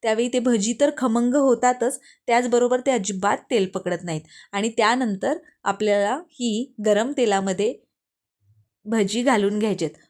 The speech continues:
खूप जास्त कडकडीत गरम नाही करून घ्यायचंय तेलाला, म-, medium to high फ्लेमवर तुम्ही हे भजी तळू शकता.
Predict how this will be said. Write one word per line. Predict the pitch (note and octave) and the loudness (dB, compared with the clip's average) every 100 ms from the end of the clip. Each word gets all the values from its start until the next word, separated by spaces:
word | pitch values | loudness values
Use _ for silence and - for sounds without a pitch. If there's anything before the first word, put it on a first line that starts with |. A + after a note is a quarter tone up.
| _ _ | _ _
खूप | - E4 C4+ | 2 2 4
जास्त | A3 G#3+ - C#4 | 2 2 0 0
कडकडीत | A#3+ G3+ A3+ A3 B3+ - G#3+ | 2 0 0 0 -2 -6 -2
गरम | G#3+ G#3+ | 0 2
नाही | A3+ G#3 A3 | 0 0 -2
करून | B3 C4+ G#3 | 0 0 0
घ्यायचंय | A3 G#3+ G3 G3 | -2 -2 -2 -2
तेलाला, | G3 F#3 F#3+ A3 | -2 0 0 -2
म-, | G#3 G#3 - _ _ _ _ _ _ _ A3 | -4 -8 -8 _ _ _ _ _ _ _ -2
medium | A#3+ A#3 B3+ E4+ | 0 2 0 0
to | F#4 F#4+ C#4 | 0 0 2
high | A#3+ C4+ | 2 2
फ्लेमवर | B3+ A3 G#3+ A#3 | 0 0 0 -2
तुम्ही | B3 A3+ | -2 0
हे | A#3+ G#3+ | 0 2
भजी | G#3+ F#3+ G3+ | 0 -2 -2
तळू | G3+ F#3+ A#3 | 2 2 2
शकता. | C4 - A3 | -2 -4 -4